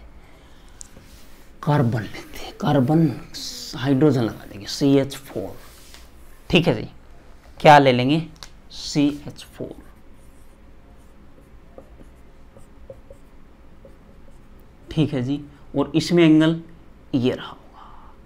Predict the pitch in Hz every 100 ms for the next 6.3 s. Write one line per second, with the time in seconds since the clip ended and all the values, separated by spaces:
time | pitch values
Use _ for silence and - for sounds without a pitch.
0 | - - - - - 160 - 185 214 226
1 | 160 139 120 117 135 120 160 170 160 151
2 | - 104 - - - - - - - -
3 | - - 165 175 175 165 - - - 151
4 | 120 123 110 - - - - - - 131
5 | 175 240 214 208 208 - - 131 160 180
6 | 165 170